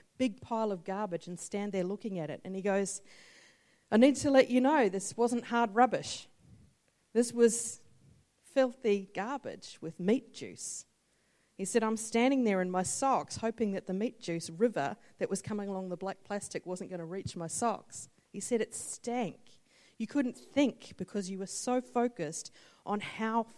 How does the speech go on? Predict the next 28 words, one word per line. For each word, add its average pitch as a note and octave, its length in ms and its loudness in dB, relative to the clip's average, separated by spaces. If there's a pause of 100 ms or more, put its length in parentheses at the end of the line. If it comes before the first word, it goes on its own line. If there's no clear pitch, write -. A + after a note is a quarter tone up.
(160)
foul F#3+ 580 0
that F3+ 300 -8
garbage E3+ 360 -8
smelt." - 500 -12 (1400)
And A3 100 4
he A#3 80 6
said, B3 220 2
And A#3+ 140 0
then C4+ 160 4
these B3 220 4
two C#4+ 420 2 (280)
guys B3 300 6
came A#3 260 2
out A#3+ 160 0
from A3 200 -6
the G3 60 -8
front. B3 300 -2
They G3+ 80 -8
had G3 340 -4
robes B3 380 2
on. A3 220 -4 (960)
They G#3+ 80 0
took C4+ 260 0
off B3 160 -4
their A#3 120 4
robes. A3+ 340 0
They G3+ 120 -2
waded G3+ 760 -2